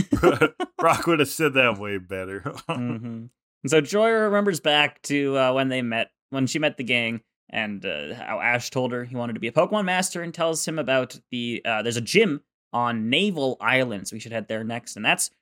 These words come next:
Speaker 2: where we're gonna go next time on our next adventure, and that is the episode as they go out on Lapras.
Speaker 1: Fantastic. So let's get to the literary hours. This is where we compare it to some literary, tr-,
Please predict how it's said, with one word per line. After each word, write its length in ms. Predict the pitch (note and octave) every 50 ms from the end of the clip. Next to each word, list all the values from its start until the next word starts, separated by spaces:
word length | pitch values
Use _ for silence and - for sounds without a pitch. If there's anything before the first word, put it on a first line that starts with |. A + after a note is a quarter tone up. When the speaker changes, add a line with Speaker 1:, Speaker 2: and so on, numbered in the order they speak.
| _ _ _
Speaker 2:
where 220 | A#2+ C3+ D3+ F3 F3+
we're 120 | F3 F3+
gonna 240 | D#3 E3+ F#3 G3 F3+
go 480 | C#3+ A#2 - D3 F3+ G#3 G#3+ G#3 G#3
next 480 | G3 C3+ B2+ C3 D#3+ G3 - - - -
time 420 | - D3+ D#3+ F3 D#3+ C#3+ C3 A#2+
on 100 | A2+ A2+
our 80 | G#2+ G#2+
next 260 | A#2 C3+ C3+ - -
adventure, 460 | B2 A2 G#2+ A#2 A2+ A2+ - - G#2+
and 120 | G#2+ G#2+ G#2+
that 360 | B2 A#2+ A2 A2 - - - _ _ _ _ _ _ _
is 460 | A#2+ A#2 A2+ G#2+ G2+ - - - - _ _ _ _
the 180 | G#2+ A2+ A#2+ C#3
episode 520 | F3+ F3 - D#3 - E3 C3+ G#2+ G2 G2 -
as 160 | - A2+ G#2
they 80 | A2+ A2+
go 180 | A2 A2 G#2+
out 240 | G2 G2+ G2+ - - _
on 180 | - E2+ D#2+ C2
Lapras. 560 | A#1 G1+ - _ - - - - - - - _ _ _ _
Speaker 1:
Fantastic. 920 | - - C3+ D3 F3 G3+ G3+ - B2 A2+ B2 D3+ D3+ - - _ F#2 E2 - _ _ _ _ _
So 140 | _ - C#3+
let's 220 | C#3 E3 F3+ - -
get 200 | - G#3 G3 -
to 100 | - F#3
the 160 | D#3+ D3+ C3+
literary 680 | B2+ C3 C3+ C3 C3 B2 A#2+ A2+ G#2+ G#2+ G#2 G2+ G2 F#2+
hours. 440 | F#2 F#2 F#2+ G#2+ B2+ D3+ C#3+ - -
This 220 | A#2+ A#2 - -
is 160 | B2 G#2+ G2+
where 200 | A2+ A#2+ A#2 A#2
we 100 | A2+ A2+
compare 540 | A2 - A2 G2 F#2 _ - B2+ B2+ B2 A#2
it 100 | A2+ -
to 320 | - A2+ A2 A2 G#2 G#2 -
some 260 | - - G#3+ A3+ E3+
literary, 580 | B2+ B2+ B2+ C3 C3 B2+ B2 A#2+ A#2 A2+ G#2 - _ _ _ _
tr-, 220 | - - - -